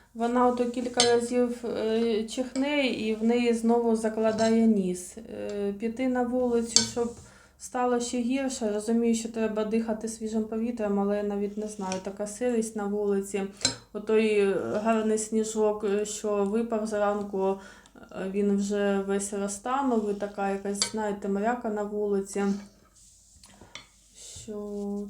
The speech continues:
цей, що навіть не знаю. Підемо зараз, мабуть, вдягнемося. Вдягнемося і підемо трохи подихаємо, може, десь в магазин сходимо.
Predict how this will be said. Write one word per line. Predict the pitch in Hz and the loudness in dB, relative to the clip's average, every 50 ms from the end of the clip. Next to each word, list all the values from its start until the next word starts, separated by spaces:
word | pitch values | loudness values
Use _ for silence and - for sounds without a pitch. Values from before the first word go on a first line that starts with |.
| 202 - | -12 -16
цей, | - - - 208 202 202 202 208 220 208 202 - - _ _ _ _ _ _ | -20 -18 -16 -14 -14 -8 -8 -8 -8 -8 -12 -18 -20 _ _ _ _ _ _
що | - - 285 | -18 -14 -8
навіть | 285 302 294 277 269 247 | -4 -4 -2 -2 -4 -4
не | 240 233 226 | -2 -2 -2
знаю. | 220 202 196 185 175 180 180 - - 233 247 247 - - - | -2 -4 -4 -6 -4 -6 -6 -8 -10 -12 -14 -14 -16 -6 -2
Підемо | 466 440 269 262 226 214 202 202 | 0 2 2 4 4 4 4 2
зараз, | 202 208 202 196 196 196 196 - - | 4 4 4 4 4 2 0 0 -2
мабуть, | 208 196 190 190 196 190 196 | -4 -2 -2 -2 -2 -4 -4
вдягнемося. | 196 190 - 202 202 202 214 220 226 226 220 208 202 202 202 - 202 196 196 196 - - - _ _ _ - _ _ _ _ _ _ _ _ _ _ _ - - - - - - - | -6 -6 -4 -4 -4 -2 -2 0 0 0 2 0 -2 -4 -4 -4 -4 -4 -4 -6 -10 -16 -20 _ _ _ -20 _ _ _ _ _ _ _ _ _ _ _ -18 -18 -18 -20 -20 -18 -16
Вдягнемося | 214 202 202 208 208 202 214 220 226 233 233 226 208 208 208 208 - - - 202 196 196 190 | -14 -12 -10 -10 -10 -8 -6 -2 -2 0 0 0 -2 -4 -6 -8 -10 -6 -4 -2 -2 -2 -2
і | 190 - - 196 202 196 202 196 196 - | -2 -4 -4 -6 -6 -4 -6 -6 -8 -10
підемо | 208 202 196 - 208 202 202 202 | -10 -12 -10 -6 -4 -2 -2 -2
трохи | 202 202 202 196 196 196 - 214 | -2 -4 -6 -6 -6 -6 -8 -12
подихаємо, | 208 - 214 202 185 202 202 202 202 - 208 208 202 202 202 196 | -10 -10 -10 -8 -6 -4 -4 -4 -6 -8 -10 -8 -6 -4 -4 -4
може, | 190 190 196 196 196 196 196 196 - - - - | -4 -6 -6 -6 -8 -10 -10 -12 -14 -20 -18 -14
десь | 214 - - - - - | -12 -12 -10 -12 -10 -10
в | 202 | -10
магазин | 196 190 190 196 202 208 269 277 | -8 -8 -8 -10 -10 -10 -10 -12
сходимо. | 262 - - - 220 214 202 196 214 202 202 202 202 202 | -12 -14 -12 -10 -8 -8 -6 -6 -4 -4 -2 -2 -4 -4